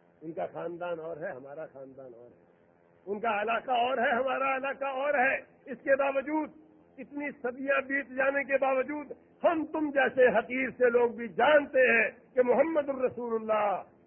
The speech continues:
صلی اللہ علیہ وسلم اپنے حجرے میں اندھیرے میں تہجد کی نماز پڑھتے تھے تو آپ کے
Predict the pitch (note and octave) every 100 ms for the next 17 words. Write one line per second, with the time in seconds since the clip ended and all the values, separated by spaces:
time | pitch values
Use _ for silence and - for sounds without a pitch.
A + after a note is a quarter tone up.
0 | - E4 E4 D4 C#4+ A#3+ B3+ A#3+ A3+ A3
1 | A3 A3 G#3+ E3 - - B3+ B3+ C#4+ C4+
2 | F3 C4+ C#4+ C#4 B3+ A#3+ A3 F#3 A3+ D4+
3 | D4+ C#4 B3 - - - A3+ A#3+ F4 D#4+
4 | D#4 B3+ A#3 A3 G#3+ G#3 G#3+ F#3+ E3+ F3+
5 | E3+ E3+